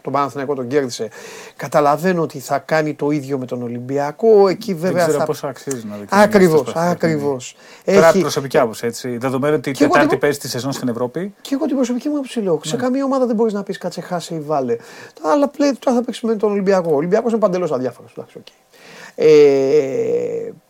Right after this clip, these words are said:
Speaker 1: Αλλά είναι
Speaker 2: Βέβαια,
Speaker 1: μια,
Speaker 2: πάει
Speaker 1: είναι
Speaker 2: για
Speaker 1: μια,
Speaker 2: τετράδα,
Speaker 1: είναι
Speaker 2: έτσι.
Speaker 1: μια ομάδα έντασης ο Ολυμπιακός. Δηλαδή, πώς να σου πω, ο Τζορτζ Πάπας μπαίνει να παίξει και ρίχνει ξύλο.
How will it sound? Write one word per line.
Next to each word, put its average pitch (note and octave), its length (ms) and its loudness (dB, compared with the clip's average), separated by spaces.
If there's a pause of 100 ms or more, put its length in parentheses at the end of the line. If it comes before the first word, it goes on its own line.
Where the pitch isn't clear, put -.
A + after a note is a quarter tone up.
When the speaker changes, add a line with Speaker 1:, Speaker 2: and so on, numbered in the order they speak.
(120)
Speaker 1:
Αλλά C4 380 6 (100)
είναι B3 200 2
Speaker 2:
Βέβαια, A3+ 160 6
Speaker 1:
μια, C#4 120 2
Speaker 2:
πάει C4 140 0
Speaker 1:
είναι B3 100 4
Speaker 2:
για A#3 80 6
Speaker 1:
μια, A#3+ 100 8
Speaker 2:
τετράδα, A#3 180 8
Speaker 1:
είναι - 160 4
Speaker 2:
έτσι. A#3 40 8
Speaker 1:
μια A#3+ 100 8
ομάδα A#3 220 8
έντασης F3 420 4
ο D3+ 40 -2
Ολυμπιακός. C3 500 -4
Δηλαδή, D#3+ 480 -2 (440)
πώς F#3 160 -4
να E3+ 100 -4
σου - 140 -12
πω, C#3 260 -4
ο D#3 40 2
Τζορτζ G3 260 2
Πάπας D#3+ 380 0
μπαίνει C#3+ 180 -2
να C3 120 -6
παίξει A3 540 0 (520)
και B3+ 140 6
ρίχνει A3+ 200 4
ξύλο. - 380 2